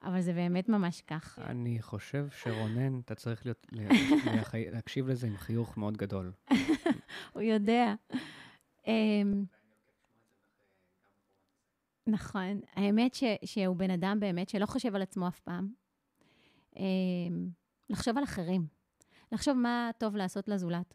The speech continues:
Speaker 1: כל הזמן הוא אומר לי, "אני פה, אני חי בשביל לעשות לך טוב." טוב, שזה לא יעשה לי עין הרע עכשיו, אבל <laughs> באמת.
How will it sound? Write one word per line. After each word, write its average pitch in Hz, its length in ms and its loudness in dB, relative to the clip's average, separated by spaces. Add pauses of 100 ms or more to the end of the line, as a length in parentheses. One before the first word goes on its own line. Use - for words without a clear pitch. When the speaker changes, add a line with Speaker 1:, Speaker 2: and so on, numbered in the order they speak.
(140)
Speaker 1:
כל 247 140 2
הזמן 240 200 2
הוא 202 100 2
אומר 214 220 2
לי, 240 220 2
"אני 269 320 4 (160)
פה, 285 220 4 (120)
אני 254 240 2
חי 262 340 0
בשביל 202 240 0
לעשות 185 320 -2
לך 196 160 -6
טוב." 165 320 -4 (680)
טוב, 226 100 2
שזה 208 240 4
לא 208 80 6
יעשה 208 260 4
לי 190 200 4
עין 180 200 2
הרע 175 200 2
עכשיו, 202 360 2
אבל 214 240 6
<laughs> - 100 4
באמת. 294 360 6